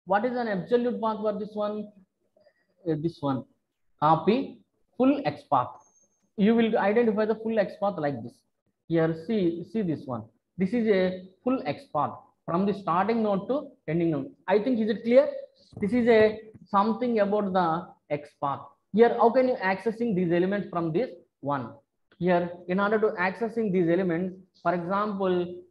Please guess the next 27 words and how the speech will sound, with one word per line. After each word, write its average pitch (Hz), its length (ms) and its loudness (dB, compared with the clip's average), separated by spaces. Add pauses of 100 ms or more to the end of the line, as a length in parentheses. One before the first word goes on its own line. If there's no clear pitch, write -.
(160)
from, 190 520 -2
for 175 100 0
example, 196 500 -2
I'm 175 200 0
going 196 260 -2
to 208 80 2
the, 185 120 2
uh, 160 240 0 (380)
this 160 420 -4
one. 151 280 -2 (800)
Here, 208 400 2 (160)
there 175 160 4
is 220 140 4
a 185 440 2 (100)
Python 190 440 0
programming, 175 640 -2 (380)
python 185 380 -2
dot 196 200 2
org. 165 480 0 (560)
That 170 140 -4
means 208 160 -6
navigate 196 540 0
to 220 60 -2
python 185 480 -2
dot 190 180 0
org. 151 720 0 (640)
First, 190 320 0